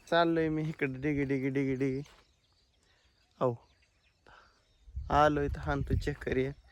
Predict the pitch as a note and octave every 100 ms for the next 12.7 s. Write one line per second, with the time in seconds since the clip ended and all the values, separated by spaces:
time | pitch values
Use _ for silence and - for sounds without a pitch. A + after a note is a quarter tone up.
0 | - - - - _ - C3+ C3+ C#3 D#3+
1 | - C#3+ E3 D#3 B2+ A#2+ C3 C#3+ E3 -
2 | D#3 D3 D3+ D3 D3 D3+ D3+ D3 - -
3 | - - - _ _ - - - - -
4 | - - - C#3 D3+ D3 C#3 D3+ D3 C#3
5 | D3 D#3 - D3+ C#3+ D#3 D3 D3 D3 D3+
6 | C#3 - - - - - - - - -
7 | - - - D#3+ - C#3+ C#3+ C#3 C3+ D3
8 | C#3 D3 C3+ - C3 - - - - -
9 | - - - _ - - - - - B2+
10 | C3 B2+ C3 B2+ B2+ C3 C3 A#2+ - -
11 | - - - - - - - - - -
12 | - - - D#3+ E3+ D#3+ D3+